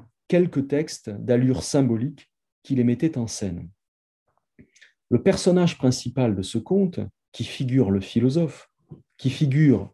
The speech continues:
disons, l'homme parfaitement homme, l'homme accompli, bienheureux, c'est Hayy ibn Yaqdhan. En arabe, on l'a dit, cela veut dire littéralement «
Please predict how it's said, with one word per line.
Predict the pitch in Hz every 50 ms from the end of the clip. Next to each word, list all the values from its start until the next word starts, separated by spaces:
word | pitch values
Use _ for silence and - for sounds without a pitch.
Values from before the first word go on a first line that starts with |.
| _ -
disons, | 107 110 117 110 107 117 107 98 95 - _ _ _ _ _ _ -
l'homme | 113 120 117 113 107 101 95 101 _ _ _ _ _ _
parfaitement | - 101 87 82 - - 120 - - - 123 120 127 - -
homme, | 156 156 151 131 104 95 92 _ _ _ _ _ _ _ _ _ -
l'homme | 123 123 113 110
accompli, | 107 104 - 117 117 117 - - 160 170 160
bienheureux, | 117 110 123 127 120 117 113 107 117 139 170 196 190 - _ - -
c'est | - - - - 143 131 131 131 - _ _ _ _ _ _ _ - -
Hayy | - 151 135
ibn | 120 120 117 113
Yaqdhan. | 110 107 101 - - 104 101 98 90 - _ - - _ _ _ - - - - _ _ _ _ _ -
En | - 117 120
arabe, | 120 120 131 165 196 214 196 135 101 - - _ _ -
on | - 110
l'a | 101 98 98
dit, | 107 107 113 151 175 175 - - - - _ _ _ _
cela | - - - 131 131
veut | 120 117
dire | 110 107 123 139 139 117
littéralement « | 110 110 107 - 107 98 98 104 107 120 135 156 175 180 -